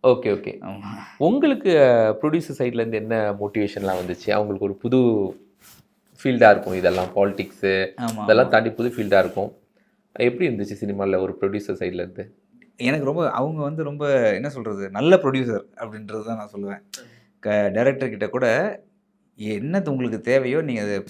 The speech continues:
Speaker 2: சொல்ற விஷயத்த நீங்க படமா கொண்டு வந்துருங்க. எதுவுமே ப்ரொடக்ஷன் சைட்ல இருந்து ரெஸ்ட்ரிக்ஷனா இருக்கும் அப்படின்றத நீங்க நினைக்கவே நினைக்காதீங்க. நீங்க உங்க கதைக்கு என்ன தேவையோ அது எல்லாத்தையும் நீங்க யூஸ் பண்ணிக்கோங்க" அப்படின்ட்டு ரொம்ப லிபரலா இருந்தாங்க.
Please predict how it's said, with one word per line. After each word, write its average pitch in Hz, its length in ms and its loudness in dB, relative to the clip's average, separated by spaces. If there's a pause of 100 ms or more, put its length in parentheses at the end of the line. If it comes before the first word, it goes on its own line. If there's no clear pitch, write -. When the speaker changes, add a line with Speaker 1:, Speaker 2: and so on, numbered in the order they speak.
Speaker 2:
சொல்ற 147 380 0
விஷயத்த 156 220 -6
நீங்க 131 300 -4
படமா 120 240 -2
கொண்டு 113 220 -6
வந்துருங்க. 98 380 -10 (340)
எதுவுமே 180 400 2
ப்ரொடக்ஷன் 156 440 -2
சைட்ல 135 120 -2
இருந்து 135 220 -4
ரெஸ்ட்ரிக்ஷனா 127 600 -4
இருக்கும் 120 320 -4
அப்படின்றத 110 420 -4
நீங்க 101 180 -10
நினைக்கவே 104 400 -6
நினைக்காதீங்க. 95 380 -16
நீங்க 98 360 -12 (160)
உங்க 101 180 -18
கதைக்கு 160 320 -2
என்ன 135 140 -4
தேவையோ 123 400 -4 (340)
அது 107 220 -4
எல்லாத்தையும் 135 220 -2
நீங்க 123 280 -4
யூஸ் 113 100 -12
பண்ணிக்கோங்க" 104 460 -6
அப்படின்ட்டு 123 220 -6
ரொம்ப 120 180 -2
லிபரலா 127 480 2
இருந்தாங்க. 95 300 -12